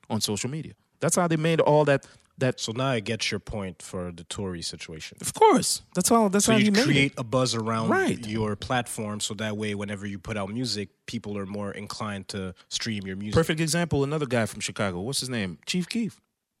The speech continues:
Speaker 1: All that nonsense he was doing in the news, plus YouTube and all that, he, he generated a lot of buzz
Speaker 2: Wasn't
Speaker 1: for
Speaker 2: the nonsense that got a buzz around Chief Keef?
Speaker 1: A lot of, a lot of it,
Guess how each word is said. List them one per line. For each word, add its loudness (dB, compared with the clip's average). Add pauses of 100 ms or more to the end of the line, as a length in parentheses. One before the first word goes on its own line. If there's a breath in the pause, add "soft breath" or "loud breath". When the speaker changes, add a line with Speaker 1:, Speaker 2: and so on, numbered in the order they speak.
(260)
Speaker 1:
All 2
that 4
nonsense 0
he 0
was 0
doing 2
in 0
the 0
news, 0
plus 0
YouTube 0
and 2
all 2
that, 0
he, -6 (180 soft breath)
he 0 (100)
generated 4
a 2
lot 6
of -2
buzz 4 (140 soft breath)
Speaker 2:
Wasn't 4
Speaker 1:
for 2
Speaker 2:
the 0
nonsense 0
that 2
got 2
a 0
buzz 0
around 0
Chief -4
Keef? -6 (540)
Speaker 1:
A -12
lot -6
of, -12
a -6
lot 0
of -10
it, -14